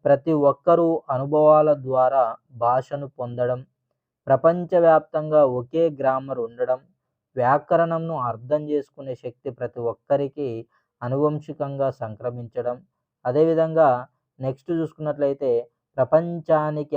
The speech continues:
అంత, అంతటికి ఉపయోగపడలేనిది అని ఇక్కడ ఆప్షన్స్ ఉన్నాయి ఫ్రెండ్స్. మీకు గనక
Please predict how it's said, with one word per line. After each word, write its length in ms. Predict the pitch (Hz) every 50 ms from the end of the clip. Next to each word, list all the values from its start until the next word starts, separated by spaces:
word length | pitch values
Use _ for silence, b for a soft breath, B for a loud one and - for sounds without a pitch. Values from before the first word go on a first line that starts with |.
| 135 131
అంత, 260 | 131 135 135 135 - 139 139 135 120 - 131
అంతటికి 600 | 117 123 127 - - 147 143 143 151 143 - 147 131 127 127 - - 135
ఉపయోగపడలేనిది 1300 | 123 - - 135 135 139 135 135 135 127 - 127 123 123 120 120 117 120 117 117 117 117 127 131 120 107 107 110 _ _ _ _ _ _ _ _
అని 220 | 127 120 123 123 120 113 107 110 - _ _ _ _ -
ఇక్కడ 340 | 131 127 120 127 - 147 131 123 110 110 117
ఆప్షన్స్ 340 | 117 - - 139 127 120 127 120
ఉన్నాయి 260 | 120 120 120 113 110 -
ఫ్రెండ్స్. 260 | - 147 175 196 190 _ _ _ _ _ _ -
మీకు 160 | 135 135 123 139
గనక 180 | 139 143 143